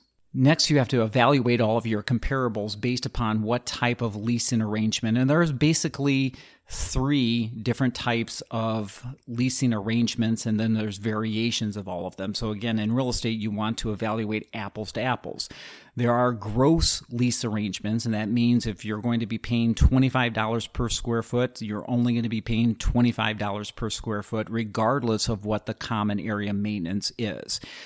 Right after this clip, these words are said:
So the landlord takes the risk with respect to the common area maintenance. Then there's a theory called triple net,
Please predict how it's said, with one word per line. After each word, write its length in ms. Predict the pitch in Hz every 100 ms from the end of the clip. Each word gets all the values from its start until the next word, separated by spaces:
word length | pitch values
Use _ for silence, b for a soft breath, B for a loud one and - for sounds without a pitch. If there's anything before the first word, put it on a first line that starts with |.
| B
So 360 | - - 117 110
the 120 | 101
landlord 800 | 101 123 143 139 110 110 107 117
takes 320 | - 120 95
the 120 | - 113
risk 400 | 104 110 - 117
with 160 | 110
respect 380 | 107 - 113 104
to 60 | 113
the 100 | 107
common 360 | - 104 101
area 280 | 101 104 101
maintenance. 600 | 113 120 67 - - - B B B B B -
Then 200 | 131 147
there's 180 | 135
a 80 | 120
theory 500 | 107 - 135 123 120
called 440 | 110 - 117 107 -
triple 420 | - 135 120 113
net, 640 | 110 117 107 - - -